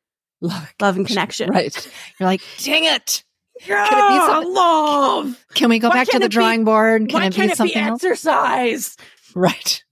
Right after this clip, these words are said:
Speaker 1: Right.
Speaker 2: And inst-
Speaker 1: Right.
Speaker 2: so we were like, "We've gotta, we've gotta follow our own advice that we're putting into this book."
Speaker 1: Yeah.
Speaker 2: So we started telling each other the stories from our childhood, which anyone who grew up in an alcoholic family of origin, you know, you're not allowed to tell the stories. You're not allowed to
Speaker 1: Right,
Speaker 2: tell
Speaker 1: right.
Speaker 2: anyone,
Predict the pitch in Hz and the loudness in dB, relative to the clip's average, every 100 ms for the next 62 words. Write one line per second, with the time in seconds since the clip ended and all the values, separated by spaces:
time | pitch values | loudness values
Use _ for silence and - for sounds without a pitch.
0 | _ _ 180 180 262 262 233 - 151 285 | _ _ 0 2 0 0 -6 -6 -4 0
1 | 269 247 233 - 220 254 254 247 240 233 | 0 0 -4 -12 -2 2 2 2 0 -2
2 | 226 214 208 190 196 185 - 180 185 190 | 0 0 -2 -2 -4 -4 -4 -2 0 0
3 | 190 196 190 170 175 240 - 165 165 202 | 0 2 0 -2 -6 -6 -8 -10 -8 -6
4 | 180 180 170 - 170 - 330 143 143 143 | -4 -6 -6 -12 -12 -8 -8 -6 -8 -6
5 | 160 156 226 226 247 247 220 - 220 214 | -6 -2 -2 0 0 0 -2 -4 -2 0
6 | 240 220 - 208 196 185 190 - 202 196 | 0 0 0 -2 -2 -6 -8 -6 -4 -4
7 | 185 180 165 - 262 233 214 175 185 - | -4 -4 -6 -2 0 0 -4 -6 -6 -6
8 | 214 208 202 214 202 214 226 190 180 185 | -4 -2 0 -2 -2 -2 -4 -4 -4 -4
9 | 196 196 226 190 214 202 185 185 311 226 | -4 -2 -2 -2 -6 -4 -4 -4 -2 -2
10 | 180 180 - - _ 214 226 277 240 233 | -2 -6 -10 -20 _ 0 4 4 2 2
11 | 240 226 220 214 214 - 190 175 - 196 | 2 2 2 0 -2 -6 -6 -6 -6 -6
12 | 165 - - - 170 156 151 220 226 - | -6 -10 -16 -10 -6 -2 2 4 4 2
13 | - - 196 - 277 269 175 170 165 | 0 -2 -2 0 0 0 -2 -4 -4